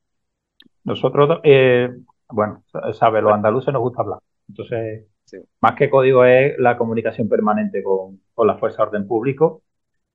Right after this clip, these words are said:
Speaker 1: y con uno uno dos. Y, y luego, la, eh, respecto a la actuación,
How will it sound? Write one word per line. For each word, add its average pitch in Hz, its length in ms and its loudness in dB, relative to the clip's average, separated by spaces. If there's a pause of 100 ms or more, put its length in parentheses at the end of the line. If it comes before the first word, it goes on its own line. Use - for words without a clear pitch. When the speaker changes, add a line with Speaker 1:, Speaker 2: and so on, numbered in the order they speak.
Speaker 1:
y 123 80 2
con 113 280 6
uno 113 200 2
uno 110 180 0
dos. 95 300 -2
Y, 104 840 -2
y 101 40 0
luego, 123 300 4
la, 110 540 4 (100)
eh, 98 600 0 (420)
respecto 117 380 -2
a - 20 4
la 110 80 4
actuación, 147 580 0